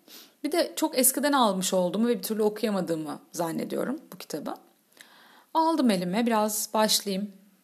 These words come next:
ba-, bakayım neymiş falan derken, e, ya bir saat belki daha fazla süre boyunca, e, yerimden kıpırdamadan kitabı yer gibi okudum. E, ve bu klasik bir roman,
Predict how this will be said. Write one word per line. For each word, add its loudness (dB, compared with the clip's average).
ba-, -4
bakayım -2
neymiş 0
falan -2
derken, 0
e, -4
ya -6
bir 0
saat 2
belki -2
daha 4
fazla -2
süre 0
boyunca, -6
e, -8
yerimden 0
kıpırdamadan -2
kitabı -6
yer 6
gibi -6
okudum. -2
E, -6
ve 2
bu -4
klasik 2
bir 6
roman, 6